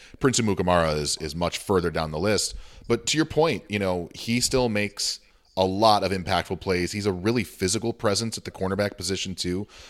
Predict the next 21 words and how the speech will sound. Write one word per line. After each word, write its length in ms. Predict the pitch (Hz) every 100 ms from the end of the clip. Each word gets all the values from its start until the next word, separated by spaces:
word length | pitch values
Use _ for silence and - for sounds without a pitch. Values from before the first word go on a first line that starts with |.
| -
There 100 | 110
was 100 | 107
another 280 | 107 107 110
play 460 | - 98 95 92
that 480 | 78 90 87 - -
the 260 | 87 87 85
Lions 680 | 87 90 92 87 85 80 - - -
were 100 | 95
trying 200 | 107 92
to 60 |
break 340 | 82 95 92 92
or, 100 | 82
or 240 | 80 85
on 100 | 85
the 60 | 82
left 240 | 85 -
edge, 200 | 95 80
a 40 | 82
run 280 | 82 90
play, 420 | 98 - 80 78 80 - - -
and 360 | 90 85 82